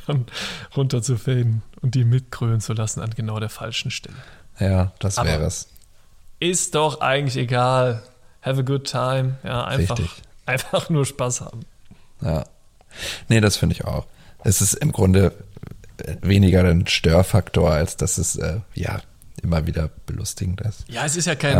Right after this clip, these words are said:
Speaker 2: Ähm,
Speaker 1: es stört dich jetzt nicht so, als
Speaker 2: ja.
Speaker 1: würde dich das jetzt tagelang beschäftigen, aber es ist,
Speaker 2: Nee, ich gehe
Speaker 1: wie
Speaker 2: dann
Speaker 1: du
Speaker 2: aus dem
Speaker 1: sagst
Speaker 2: Club,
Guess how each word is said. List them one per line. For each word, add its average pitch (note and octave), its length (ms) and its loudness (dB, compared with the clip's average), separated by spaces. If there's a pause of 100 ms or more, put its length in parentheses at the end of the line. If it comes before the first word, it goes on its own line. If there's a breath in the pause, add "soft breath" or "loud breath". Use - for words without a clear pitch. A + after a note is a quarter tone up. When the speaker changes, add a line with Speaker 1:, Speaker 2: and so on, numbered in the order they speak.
Speaker 2:
Ähm, E2+ 180 0
Speaker 1:
es - 160 0
stört F#3 360 0
dich D3+ 140 0
jetzt C#3 220 -2
nicht C#3 160 0
so, C#3+ 160 0
als C3+ 180 -2
Speaker 2:
ja. - 80 2
Speaker 1:
würde C#3 200 4
dich B2+ 180 -4
das B2 180 -4
jetzt A#2+ 240 -6
tagelang B2+ 420 -2
beschäftigen, B2 580 -2
aber B2 140 -2
es B2 100 0
ist, - 100 -10
Speaker 2:
Nee, A2+ 120 8
ich G2+ 160 4
gehe A2 100 6
Speaker 1:
wie G#2+ 40 6
Speaker 2:
dann - 120 6
Speaker 1:
du F2+ 80 6
Speaker 2:
aus F2+ 60 6
dem - 80 6
Speaker 1:
sagst - 180 4
Speaker 2:
Club, F#2 220 4